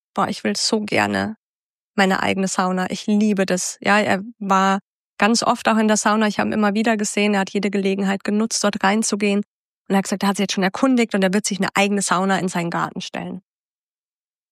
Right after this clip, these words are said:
Und ich hab innerlich so ein bisschen geschmunzelt, weil ich kenn Leute, die haben eine eigene Sauna.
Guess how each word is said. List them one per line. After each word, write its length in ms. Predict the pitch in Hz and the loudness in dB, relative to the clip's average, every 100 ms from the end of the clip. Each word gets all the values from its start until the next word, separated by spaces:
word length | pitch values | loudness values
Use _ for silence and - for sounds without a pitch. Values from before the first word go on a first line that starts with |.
| _ _ _ _ _ _ - | _ _ _ _ _ _ -2
Und 100 | 226 | 0
ich 120 | 254 | 2
hab 100 | 285 | 2
innerlich 320 | 240 240 233 | 4 4 2
so 60 | 233 | 2
ein 40 | |
bisschen 240 | 214 - 208 | 0 2 2
geschmunzelt, 760 | 202 - 226 254 285 311 - _ _ _ | 2 2 2 2 2 0 -4 _ _ _
weil 200 | 220 214 | -2 0
ich 160 | 233 - | -2 -2
kenn 300 | 302 370 226 | 0 2 4
Leute, 500 | 175 175 175 175 190 _ | 2 2 -2 -4 -6 _
die 140 | - 185 | -2 2
haben 180 | 208 247 | 2 4
eine 180 | 202 | 2
eigene 260 | - 175 175 | 0 -2 -4
Sauna. 460 | - 175 170 180 | -2 -2 -2 -6